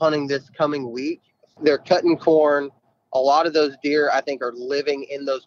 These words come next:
cornfields and, um, when they're standing,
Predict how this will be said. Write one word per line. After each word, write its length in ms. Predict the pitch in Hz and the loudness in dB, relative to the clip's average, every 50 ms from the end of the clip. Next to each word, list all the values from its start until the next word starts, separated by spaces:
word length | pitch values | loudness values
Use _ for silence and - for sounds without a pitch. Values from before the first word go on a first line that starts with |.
| _ - | _ -6
cornfields 720 | 143 135 139 139 - - 160 170 180 180 175 _ _ _ _ _ _ _ _ _ _ _ _ - | -6 -4 -6 -6 -8 -8 -6 -4 -4 -4 -6 _ _ _ _ _ _ _ _ _ _ _ _ -8
and, 460 | 147 143 139 135 131 127 127 123 120 _ _ _ _ _ _ _ _ _ _ _ - | -6 -4 -2 -2 -2 -4 -6 -8 -12 _ _ _ _ _ _ _ _ _ _ _ -6
um, 460 | 143 143 139 135 131 127 120 117 117 117 117 _ _ _ _ _ _ _ _ _ _ _ _ _ - - 139 | -2 0 2 2 2 2 0 -2 -6 -8 -14 _ _ _ _ _ _ _ _ _ _ _ _ _ -14 -8 -2
when 180 | 151 160 143 | 0 0 0
they're 160 | 143 139 131 | 0 0 -2
standing, 500 | - - - 143 135 139 165 196 220 208 | -4 -4 -4 -4 -4 -4 -4 -6 -8 -10